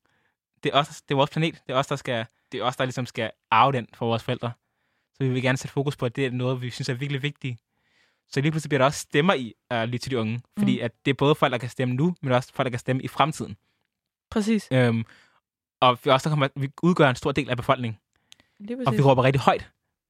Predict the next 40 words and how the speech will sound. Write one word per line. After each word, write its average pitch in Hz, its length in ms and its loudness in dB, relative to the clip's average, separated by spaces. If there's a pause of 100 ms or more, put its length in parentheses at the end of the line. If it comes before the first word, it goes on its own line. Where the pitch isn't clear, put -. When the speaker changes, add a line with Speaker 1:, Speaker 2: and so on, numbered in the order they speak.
(100)
Speaker 1:
Vi 143 80 -2
bruger 147 120 4
vores 139 100 6
platform 143 360 2
til 135 60 -2
at 120 40 2
råbe 113 120 2
højt. 110 220 -2 (340)
Så 131 120 2
man 120 140 4
kan 160 80 2
ikke 151 100 0
lade 143 80 6
være 165 100 6
med 139 100 4
at 127 40 2
lytte 131 160 -2
til 120 80 2
os. - 240 -4 (380)
Speaker 2:
Det 226 60 2
er 214 40 2
du 208 100 0
i 202 40 2
hvert 185 200 0
fald 190 220 -4
et 180 240 -10
eksempel 185 480 -4
på. - 280 -8 (960)
Speaker 1:
Ja, 127 160 4
Speaker 2:
At 175 60 -4 (200)
Speaker 1:
det 180 160 6
er 143 180 6
Speaker 2:
<laughs> 135 80 0
Speaker 1:
måske 151 240 2
blevet. 135 320 2 (180)
Speaker 2:
Jamen, 185 320 -2
det 190 120 -4
her 190 120 0
med, 180 220 -4
at, 175 180 -8